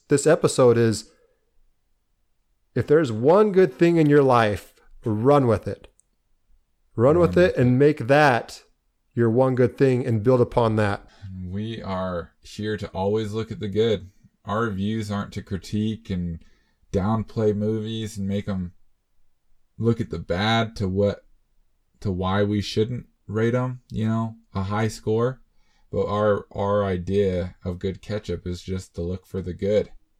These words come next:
Speaker 2: and bring that positivity everywhere we go. So we're excited to do that with everyone.
Speaker 1: Yeah, I hope you enjoyed this, this episode of Good Ketchup.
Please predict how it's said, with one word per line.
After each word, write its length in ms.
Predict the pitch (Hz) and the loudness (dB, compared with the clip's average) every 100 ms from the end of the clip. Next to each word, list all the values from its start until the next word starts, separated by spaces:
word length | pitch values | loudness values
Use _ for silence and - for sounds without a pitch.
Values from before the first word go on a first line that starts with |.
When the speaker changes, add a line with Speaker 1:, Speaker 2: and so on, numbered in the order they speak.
| _ _ | _ _
Speaker 2:
and 140 | - 101 | -12 -4
bring 200 | 120 127 | -4 -2
that 180 | 110 - | -4 -4
positivity 920 | 110 113 110 104 - 98 101 101 98 _ - | -2 -2 -2 -6 -4 -4 -4 -8 -10 _ -6
everywhere 420 | 110 107 101 98 | -2 0 0 0
we 80 | 92 | 0
go. 300 | 85 76 85 _ | -4 -6 -8 _
So 220 | - 104 | -4 0
we're 140 | 104 113 | 0 -2
excited 520 | 107 98 95 92 87 | -4 -4 -4 -4 -6
to 220 | 92 85 - _ _ _ _ _ _ _ | -4 -4 -8 _ _ _ _ _ _ _
do 180 | 117 107 | 2 4
that 220 | 85 73 | 2 -4
with 180 | 90 87 | -8 -8
everyone. 540 | 98 85 85 92 98 - _ _ _ _ _ _ _ _ _ _ _ - | -8 -8 -8 -12 -14 -16 _ _ _ _ _ _ _ _ _ _ _ -6
Speaker 1:
Yeah, 180 | 123 139 | -2 0
I 40 | |
hope 220 | 113 147 160 | 0 0 2
you 80 | 147 | 2
enjoyed 440 | 120 123 143 135 | 2 4 4 4
this, 400 | 143 143 - - _ _ _ _ | 2 2 -4 -14 _ _ _ _
this 180 | 127 117 - | -4 -4 -2
episode 500 | 135 - - 139 131 | -2 -2 0 4 4
of 120 | 113 | 2
Good 180 | 123 127 | 0 0
Ketchup. 560 | 147 156 - 113 - | 2 2 2 0 -2